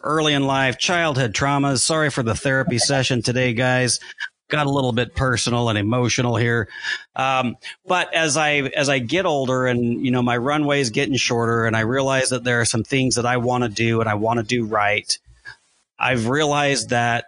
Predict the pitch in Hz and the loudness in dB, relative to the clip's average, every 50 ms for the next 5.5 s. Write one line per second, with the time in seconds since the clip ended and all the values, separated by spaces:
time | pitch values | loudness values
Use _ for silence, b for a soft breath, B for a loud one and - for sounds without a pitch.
0 | _ - 131 123 120 117 120 120 123 - - 120 104 - - 147 151 156 151 - | _ -4 -2 0 0 2 0 0 0 0 0 -2 0 0 0 0 0 0 -2 -4
1 | - - - 151 135 131 127 127 123 120 117 110 - - - 98 123 139 - - | -4 -4 0 0 2 2 2 2 2 0 0 -2 -2 -2 -2 0 0 -2 -2 -2
2 | 127 107 95 110 113 113 120 135 156 156 175 170 170 170 170 170 - - 170 165 | -4 -2 0 0 0 2 2 2 2 2 2 0 2 2 0 0 0 0 0 0
3 | 165 170 156 - - 131 123 123 127 131 139 - - 143 131 135 127 - 123 117 | 0 0 -2 -2 -2 0 0 2 2 0 0 0 0 0 0 0 0 0 0 0
4 | 123 123 120 - 123 117 120 117 113 104 113 110 107 110 107 104 101 - 110 101 | 0 0 0 0 -2 0 0 2 2 2 2 2 2 2 0 0 0 0 2 2
5 | 98 90 - 98 98 104 - - - | 2 2 0 0 -2 -2 -2 -4 -4